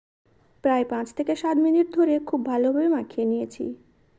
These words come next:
এবার এটাকে তিরিশ থেকে চল্লিশ মিনিট রেখে দেব। এবার কড়াইতে পরিমাণ মতো তেল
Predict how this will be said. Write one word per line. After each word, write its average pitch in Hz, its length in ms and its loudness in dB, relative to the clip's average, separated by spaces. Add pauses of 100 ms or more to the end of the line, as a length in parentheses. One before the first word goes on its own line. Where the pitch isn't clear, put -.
(180)
এবার 233 240 0
এটাকে 320 320 0
তিরিশ 330 260 2
থেকে 339 240 -2
চল্লিশ 339 280 2
মিনিট 381 200 2 (100)
রেখে 233 280 -4
দেব। 226 120 -6 (1080)
এবার 269 340 0
কড়াইতে 349 340 0 (160)
পরিমাণ 247 380 0
মতো 320 240 -4
তেল 349 140 0